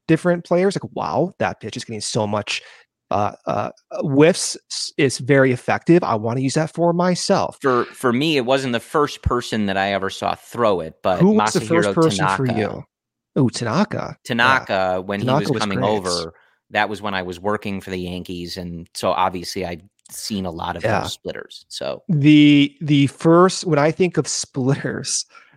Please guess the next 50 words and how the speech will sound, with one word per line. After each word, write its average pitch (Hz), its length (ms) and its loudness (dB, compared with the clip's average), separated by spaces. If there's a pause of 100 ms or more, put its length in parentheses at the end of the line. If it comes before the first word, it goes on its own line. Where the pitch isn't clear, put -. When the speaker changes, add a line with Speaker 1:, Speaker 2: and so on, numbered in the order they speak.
(100)
Speaker 1:
two 160 160 4
guys 139 280 2
come 123 240 -6
to 113 40 -8
mind. - 460 -12
The 147 60 -12
first 165 340 2
guy 139 320 -4 (440)
is 135 280 0
Jeff 151 260 0
Samardzija. 156 640 0 (300)
Uh, 107 380 -4 (360)
Jeff 165 220 0
Samardzija, 160 640 -2 (300)
when 127 120 0
he 175 100 4
Speaker 2:
Spell 247 220 4
Speaker 1:
was - 60 2
Speaker 2:
it - 60 2
Speaker 1:
at 190 80 4
Speaker 2:
right 196 80 4
Speaker 1:
his 190 80 0
Speaker 2:
now. 104 260 -2 (460)
Speaker 1:
S 170 280 0
A 170 200 2
M 165 280 0 (100)
A 151 260 2
R 165 340 4 (160)
D 160 460 -6
Z 160 440 -6
I 147 260 -2
G 147 360 -8 (160)
J 165 340 0
A, 107 200 -10
not 143 220 -2
G. 123 200 -8
I 123 60 -12
get - 120 -6
the 160 100 -10
Speaker 2:
Yes, 202 140 -2
Speaker 1:
G's 196 120 -4
and 156 60 -6
Speaker 2:
yes, - 80 -4
Speaker 1:
J's 156 100 0
Speaker 2:
yes. 160 120 0
Speaker 1:
in 139 60 -8
my 117 100 -8
mind 131 260 -4
mixed - 220 -12
up. 85 160 -8